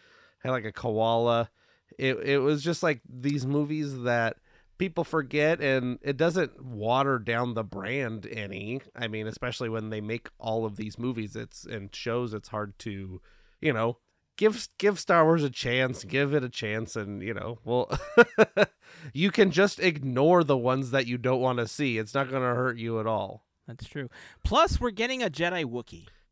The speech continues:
Speaker 2: How much better can it get? First, we got Tactical Chewbacca,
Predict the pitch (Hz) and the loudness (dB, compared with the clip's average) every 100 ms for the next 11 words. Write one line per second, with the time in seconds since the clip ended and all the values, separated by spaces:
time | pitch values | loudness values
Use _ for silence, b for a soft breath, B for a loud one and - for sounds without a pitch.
0 | _ - - 220 240 233 - 156 147 139 | _ -12 -4 -2 0 -2 2 2 2 -2
1 | 135 117 120 - - 220 - 208 180 - | -4 -4 -6 -4 -2 0 -2 -2 -2 0
2 | 175 170 - - 165 - 123 117 110 110 | -2 -2 -6 -6 -4 -4 -2 -2 -2 -6
3 | 104 | -10